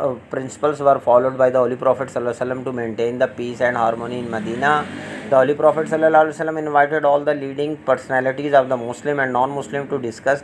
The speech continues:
the matter of peace and harmony in Medina. Second, the Holy Prophet sallallahu alaihi wasallam, with the agreement of all the communities, succeeded to draw the constitution of Medina, जिसको Charter of Medina, in order to maintain the peace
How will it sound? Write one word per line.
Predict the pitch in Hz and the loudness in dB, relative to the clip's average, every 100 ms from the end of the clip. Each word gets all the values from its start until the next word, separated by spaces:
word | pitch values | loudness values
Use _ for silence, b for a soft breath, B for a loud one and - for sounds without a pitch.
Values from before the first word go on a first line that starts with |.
| 139 | 6
the | 131 156 B B B - | 6 6 B B B 0
matter | 123 135 151 | 2 4 4
of | 151 147 | 4 2
peace | 147 143 | -4 2
and | 143 135 | 2 4
harmony | 127 127 135 143 | 4 2 -4 -4
in | 139 | -2
Medina. | 127 131 139 143 | -2 -2 2 2
Second, | 135 127 135 139 | 2 0 0 0
the | 139 135 | 4 4
Holy | 127 | 2
Prophet | 131 139 143 | 2 0 0
sallallahu | 143 131 127 | -2 -2 0
alaihi | 139 | -2
wasallam, | 135 131 | -2 -2
with | 123 | 4
the | 123 | 4
agreement | 117 131 131 127 | 2 -2 0 0
of | 127 | 0
all | 127 131 143 | 2 4 4
the | 139 | 2
communities, | 127 117 120 131 135 | 0 -2 -4 -4 -6
succeeded | - 117 - 127 135 143 | -8 -10 -8 -4 -2 -4
to | 135 | -6
draw | 117 123 131 | 2 6 6
the | 135 120 | 4 0
constitution | 117 117 113 123 135 131 | -4 -6 -8 -4 -2 -2
of | 123 | 0
Medina, | 113 113 123 143 147 B B B | -2 -2 -2 -2 -4 B B B
जिसको | 120 123 131 | -6 -4 4
Charter | 123 120 131 | 4 4 4
of | 135 | 2
Medina, | 127 120 131 | 2 -2 -2
in | 135 123 | 2 2
order | 117 127 | 2 0
to | 135 | -2
maintain | 123 113 120 120 | -4 -2 -2 0
the | 123 | -2
peace | - 120 120 | -2 -6 -8